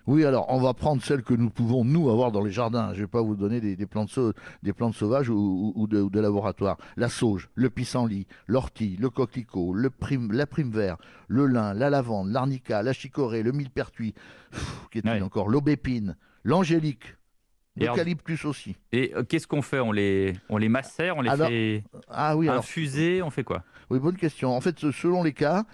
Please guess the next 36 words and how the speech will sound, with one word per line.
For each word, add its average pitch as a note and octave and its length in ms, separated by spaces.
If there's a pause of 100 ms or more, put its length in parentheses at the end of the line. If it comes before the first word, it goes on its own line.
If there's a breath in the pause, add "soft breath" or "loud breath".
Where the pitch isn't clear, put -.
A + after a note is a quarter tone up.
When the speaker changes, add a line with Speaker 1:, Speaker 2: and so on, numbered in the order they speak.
(220 loud breath)
Speaker 1:
euh, A#2+ 380
vous, C#3 380
vous C3 120
faites C3 200
des A2+ 80
déco-, A2+ 240
décoctions, A#2+ 760
des A#2 100
bains A#2 180
de A#2 60
bouche, A#2+ 440 (380 loud breath)
des G#2+ 180
lotions, B2+ 480
des A#2+ 140
boissons, A#2 640 (260)
euh, - 20
des G#2+ 320
fumigations, A#2+ 840
on G2 60
peut G2+ 160
même A2+ 240
faire A2+ 140
des A2 100
cataplasmes. A2+ 640
Vous - 240 (100)
voyez, C3 200
c'est A#2+ 300
ça. C#3+ 320
Alors A#2+ 180
là, D3 100
c'est B2+ 140
vraiment C#3+ 340
propre C#3+ 400
à G3+ 60
chaque - 280
plante. C#3 380